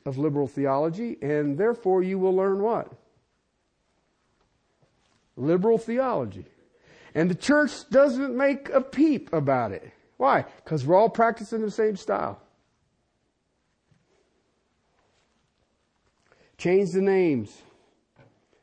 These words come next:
Now they identify with idols. Even to the point that today,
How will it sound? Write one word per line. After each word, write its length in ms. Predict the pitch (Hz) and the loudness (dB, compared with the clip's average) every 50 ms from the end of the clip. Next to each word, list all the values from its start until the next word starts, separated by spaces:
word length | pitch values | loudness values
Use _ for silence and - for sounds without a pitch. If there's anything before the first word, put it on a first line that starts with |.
| _ _ - | _ _ -6
Now 200 | 123 139 156 165 | -2 0 0 2
they 120 | 160 156 | 2 2
identify 560 | 156 156 147 139 156 156 151 143 - 156 147 | 2 2 0 0 0 -2 -2 -2 -2 -4 -2
with 180 | 147 147 131 117 | -2 -4 -4 -4
idols. 400 | 127 135 131 117 107 101 - - - - - - | -4 -4 -4 -4 -8 -10 -14 -18 -20 -20 -14 -6
Even 320 | - 156 202 247 254 262 196 | -2 0 0 0 0 -2 -2
to 100 | 247 240 | 0 0
the 100 | 214 180 | 0 0
point 380 | - - 208 214 214 208 185 | 0 2 4 4 4 4 4
that 160 | - 170 - - | 2 -2 -4 -2
today, 580 | - 165 143 127 175 202 208 208 202 202 196 | -4 -4 0 2 2 4 6 6 4 4 2